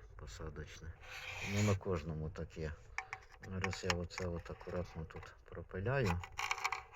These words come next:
повідрізаю, може, дремелем чи що там. І будемо робити якісь заміри. Вся кришка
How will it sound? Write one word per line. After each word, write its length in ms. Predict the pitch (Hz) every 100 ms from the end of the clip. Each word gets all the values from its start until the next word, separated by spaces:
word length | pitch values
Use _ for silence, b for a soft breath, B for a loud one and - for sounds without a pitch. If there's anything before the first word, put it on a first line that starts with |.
| - - - - - - - - - -
повідрізаю, 840 | 87 87 80 92 92 107 113 80
може, 320 | 85 82 82
дремелем 580 | 80 98 95 82 80 78
чи 60 | -
що 200 | - 85
там. 180 | - - B B B B B B -
І 40 | 90
будемо 440 | 87 92 92 87 - - 92
робити 380 | 90 82 -
якісь 260 | 78 - 78
заміри. 460 | 78 80 76 69 69 B B B B B _ _ _ _ _ _ _
Вся 160 | - -
кришка 560 | - 101 95 - 98